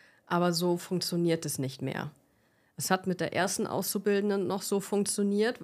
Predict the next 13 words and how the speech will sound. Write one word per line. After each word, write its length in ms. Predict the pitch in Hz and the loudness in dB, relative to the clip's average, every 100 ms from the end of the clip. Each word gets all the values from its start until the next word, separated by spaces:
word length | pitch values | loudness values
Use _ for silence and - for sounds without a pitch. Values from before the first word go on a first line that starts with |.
| 175 170 | -4 0
weil 140 | 175 | 2
wir 160 | 170 170 | 2 0
wie, 240 | 170 - - | -2 -4 -12
sowieso, 640 | 165 170 165 165 202 196 180 | -4 0 2 4 2 2 -2
wie 80 | 175 | 0
gesagt, 320 | 175 170 165 | 0 -2 -2
mit 140 | 175 | -4
ihr 60 | - | -2
einen 80 | 165 | -2
totalen 400 | 165 - 170 170 | -4 -2 -2 -2
Glücksgriff 440 | 180 - - 185 | -4 -8 -8 -8
gemacht 380 | 180 185 180 - | -4 -2 -4 -4
haben. 320 | 190 185 208 | -2 0 -2